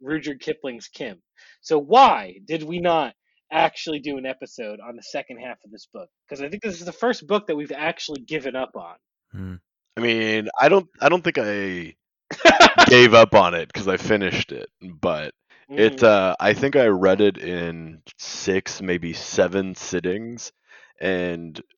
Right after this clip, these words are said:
Speaker 3: the thing that I talked about in the first episode where I was like, "Oh, maybe this will go away," where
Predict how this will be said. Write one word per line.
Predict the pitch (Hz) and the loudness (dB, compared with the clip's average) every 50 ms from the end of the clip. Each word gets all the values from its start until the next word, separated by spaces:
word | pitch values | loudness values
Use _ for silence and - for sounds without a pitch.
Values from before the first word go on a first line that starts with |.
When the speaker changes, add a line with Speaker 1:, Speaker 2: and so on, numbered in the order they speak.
| _ | _
Speaker 3:
the | - 101 98 95 95 92 | 0 2 2 2 0 0
thing | - - 113 113 | 0 -2 0 2
that | 110 104 98 | 2 0 0
I | 95 | 0
talked | - 104 101 - - | -2 -2 -4 -4 -4
about | 90 92 90 90 90 | -6 -4 -4 -4 -6
in | 85 87 | -8 -10
the | 90 | -10
first | - - 95 92 - - 95 | -6 -4 -4 -4 -2 -2 -4
episode | 85 - - - - 90 85 78 | -4 -4 -6 -6 -4 -4 -4 -2
where | 82 82 | -4 -6
I | 82 | -6
was | 80 80 | -6 -6
like, | 82 80 78 - - | -8 -8 -8 -4 0
"Oh, | 110 117 107 98 | 0 0 0 0
maybe | 98 98 92 90 92 | -2 -2 -2 -4 -6
this | 90 85 80 - | -8 -8 -4 -2
will | 90 82 | -2 -2
go | 76 - 82 76 73 | 0 0 0 0 0
away," | 76 78 85 90 95 92 87 87 87 85 - _ _ - - - - - _ | -2 -2 -4 -4 -4 -4 -4 -4 -6 -8 -10 _ _ -20 -20 -20 -20 -20 _
where | - 76 85 85 82 82 80 78 78 76 71 71 67 78 76 | -10 -6 -4 -4 -2 -4 -4 -6 -6 -8 -8 -10 -12 -12 -14